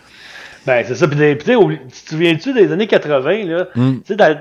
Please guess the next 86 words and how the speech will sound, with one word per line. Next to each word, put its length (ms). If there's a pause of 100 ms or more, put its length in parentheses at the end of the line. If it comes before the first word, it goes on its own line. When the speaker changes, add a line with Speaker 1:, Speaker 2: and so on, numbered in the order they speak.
Speaker 1:
c'était 140
pas 80
les 100
jeux 140
vidéo 300
à 40
l'époque. 320
À 80
l'époque, 300
c'était 180
le 60
heavy 180
metal, 640
puis 100
c'était 220
le 60
death 240
metal, 360
Speaker 2:
Ah 220
ouais. 80
Speaker 1:
puis 80
ah, 120
c'est 80
la 80
musique 240
du 120
diable, 440
ou 40
même 220
dans 100
les 160
années 140
cinquante. 480
Tu 480
sais, 100
c'est 120
le 60
rock 300
and 120
roll, 180
c'est 80
la 80
musique 240
du 80 (140)
Speaker 2:
Ah 40
Speaker 1:
diable, 380
Speaker 2:
ouais, 100
Speaker 1:
whatever, 260
Speaker 2:
Elvis. 60
Speaker 1:
tu 40 (140)
sais. 280 (680)
Ben, 140
c'est 80
ça. 240
Fait 80
que, 40
tu 60
sais, 60
Speaker 2:
Elvis, 120
Speaker 1:
il 60
faisait 100
Speaker 2:
quand 80
il 60
Speaker 1:
toujours 160
Speaker 2:
se 80
déhanche, 560
là, 140
Elvis, 360
quand 160
il 40
fait 100
ses 140
mouvements 340
de 180
hanche, 340
là, 80
c'est 140
le 60
démon, 420
ça, 140
qui 140
veut 120
faire 180
Speaker 1:
Ben 220
oui. 60
Speaker 2:
rentrer. 360